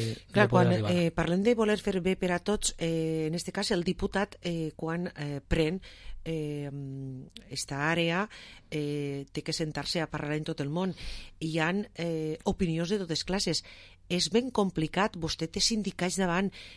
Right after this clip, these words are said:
Speaker 1: té personal, eh, que se li anava fent major, gent, eh, i clar, estem parlant de que un bomber, eh, quan va fent-se major, va perdent facultats.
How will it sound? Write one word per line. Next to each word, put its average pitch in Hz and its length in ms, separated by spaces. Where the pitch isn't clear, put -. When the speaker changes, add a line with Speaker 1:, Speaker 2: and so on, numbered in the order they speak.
Speaker 1:
té 165 140
personal, 208 720
eh, 185 280
que 170 100
se 170 120
li 160 100
anava 160 380
fent 175 260
major, 208 420
gent, 165 440
eh, 185 520
i 156 100
clar, 220 180
estem 185 240
parlant 214 340
de 165 240
que 151 640
un 175 180
bomber, 208 420
eh, 151 160
quan 139 200
va 139 80
fent-se 185 240
major, 180 380
va 147 180
perdent 240 300
facultats. 175 600